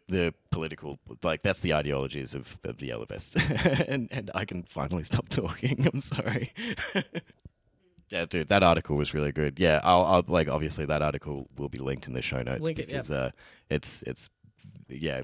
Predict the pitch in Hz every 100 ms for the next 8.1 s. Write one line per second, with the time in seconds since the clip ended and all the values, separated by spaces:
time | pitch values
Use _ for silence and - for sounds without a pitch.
0 | 67 76 76 - 90 85 85 90 80 -
1 | - 85 78 78 64 62 - 65 71 76
2 | 87 67 62 62 - 64 64 60 67 -
3 | - _ _ - 214 160 165 220 - 247
4 | 294 220 180 185 196 185 160 147 139 -
5 | _ _ 160 151 151 147 147 147 147 143
6 | 143 143 - _ _ _ 202 175 151 147
7 | - 196 190 202 170 165 - 160 156 151